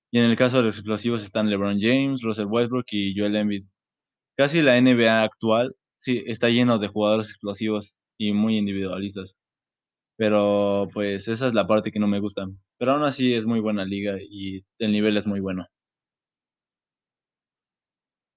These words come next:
La verdad, yo prefiero a los jugadores calmados y estratégicos que generalmente son los que ocupan las posiciones exteriores en basquetbol.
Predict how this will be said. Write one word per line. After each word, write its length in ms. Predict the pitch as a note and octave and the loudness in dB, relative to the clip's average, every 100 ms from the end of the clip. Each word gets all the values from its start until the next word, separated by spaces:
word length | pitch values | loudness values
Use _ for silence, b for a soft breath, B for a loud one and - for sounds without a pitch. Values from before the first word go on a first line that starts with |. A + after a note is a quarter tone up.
| _ _ _ _ _ _ _ _ _ _ _ _ | _ _ _ _ _ _ _ _ _ _ _ _
La 100 | B2+ | 6
verdad, 260 | C3 C3+ D#3+ | 8 8 6
yo 140 | D#3 | 4
prefiero 260 | D3+ C#3+ C#3+ | 0 4 4
a 40 | |
los 120 | B2+ | 2
jugadores 340 | A#2 A2+ A#2+ A#2+ | 2 2 2 2
calmados 460 | A2 G#2+ A2+ A#2 | 0 2 2 0
y 20 | A2+ | -2
estratégicos 640 | G#2 G#2 G#2 A2+ A#2+ A2+ | -8 -8 -8 -8 -6 -8
que 100 | A2 | -8
generalmente 640 | A2 G#2 G#2 G#2+ A2+ A2+ | -6 -2 -2 0 0 -2
son 140 | - A2+ | -4 -6
los 100 | G#2+ | -6
que 80 | |
ocupan 320 | G2+ A2 A2+ G#2+ | -10 -6 -2 -2
las 80 | |
posiciones 480 | G2+ G#2 G2 A2 A2 | -4 -8 -4 -4 -4
exteriores 540 | G#2 - G#2+ G#2 G#2+ G#2+ | -8 -8 -2 -2 -2 -4
en 80 | |
basquetbol. 480 | G2 F#2+ F#2+ G2+ G2 | -6 -6 -6 -6 -6